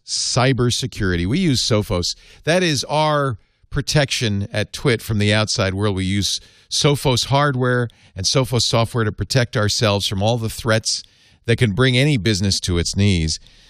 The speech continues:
Sophos is really sophisticated. Uh, they are now using, uh, artificial intelligence. They're using deep learning. Here's the problem. Hackers can come up with threats faster than the,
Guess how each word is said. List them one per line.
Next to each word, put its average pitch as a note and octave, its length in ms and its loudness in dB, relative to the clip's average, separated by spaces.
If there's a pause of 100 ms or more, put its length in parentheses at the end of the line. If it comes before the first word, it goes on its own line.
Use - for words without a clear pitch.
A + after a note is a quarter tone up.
(140)
Sophos F#3 560 0
is G2 160 -4
really A2+ 600 2
sophisticated. C2 1000 -6
Uh, G2 220 2
they C3 240 2
are D3 140 2
now B2+ 220 0
using, G#2 400 -2
uh, E2+ 320 -2
artificial A#2+ 540 0
intelligence. G#2 540 0
They're A2 100 -2
using G2+ 260 0
deep B2+ 320 0
learning. B2+ 440 2 (360)
Here's B3+ 240 4
the - 80 -4
problem. G#3+ 440 -2
Hackers F#3+ 440 0
can C#3 160 -2
come E3 240 2
up D#3+ 160 0
with B2 120 -2
threats C#3+ 400 0
faster D3 600 -2 (420)
than C3+ 200 4
the, C3+ 340 2